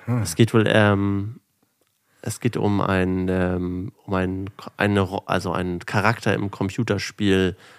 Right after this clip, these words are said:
Speaker 2: ähm, ja, Kosmos, sag ich jetzt mal.
Speaker 1: Okay.
Speaker 2: So, also, genau. Mehr weiß ich aber auch nicht.
Speaker 1: Hört sich wild an.
Speaker 2: Ja, äh, tatsächlich. Und, ähm,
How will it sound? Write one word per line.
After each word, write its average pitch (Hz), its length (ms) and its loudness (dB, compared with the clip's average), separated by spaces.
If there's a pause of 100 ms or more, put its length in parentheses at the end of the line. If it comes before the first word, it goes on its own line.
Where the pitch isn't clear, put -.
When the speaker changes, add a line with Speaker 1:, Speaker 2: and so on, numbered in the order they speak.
(340)
Speaker 2:
ähm, 87 580 -6 (600)
ja, 82 260 -2 (560)
Kosmos, 95 440 -2
sag 95 140 -4
ich 98 100 -6
jetzt 98 200 -6
mal. 101 140 -2 (360)
Speaker 1:
Okay. 98 320 2
Speaker 2:
So, 139 80 2
also, 90 240 -10 (120)
genau. 90 340 -4
Mehr 98 160 2
weiß 131 120 4
ich 131 80 2
aber 127 100 2
auch 131 80 4
nicht. 90 280 -2
Speaker 1:
Hört 101 100 2
sich 107 140 2
wild 113 160 2
an. 101 180 -2 (340)
Speaker 2:
Ja, 123 180 8
äh, 143 180 0 (140)
tatsächlich. 127 460 -2 (240)
Und, 107 320 -2
ähm, 101 440 -2